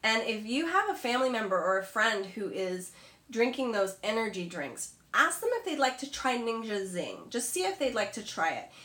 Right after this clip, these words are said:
It's such a benefit, that or even the Nitro. So it's something where you can get people off of these chemical, harsh,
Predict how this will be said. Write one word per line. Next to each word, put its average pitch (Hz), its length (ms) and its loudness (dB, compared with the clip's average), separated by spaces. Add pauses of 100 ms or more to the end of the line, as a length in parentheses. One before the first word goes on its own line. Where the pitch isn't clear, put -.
(180)
It's 262 220 4
such 311 320 2
a 311 60 0
benefit, 220 600 0
that 254 340 8
or 254 180 4
even 285 220 2
the 262 100 2
Nitro. 208 560 -4 (280)
So 262 380 4
it's 262 200 6
something 311 520 2
where 247 120 6
you 233 220 -2
can 233 200 -2
get 277 280 0
people 285 400 -4
off 254 340 4
of 214 140 -4
these 214 300 -6
chemical, 370 880 0 (380)
harsh, - 760 2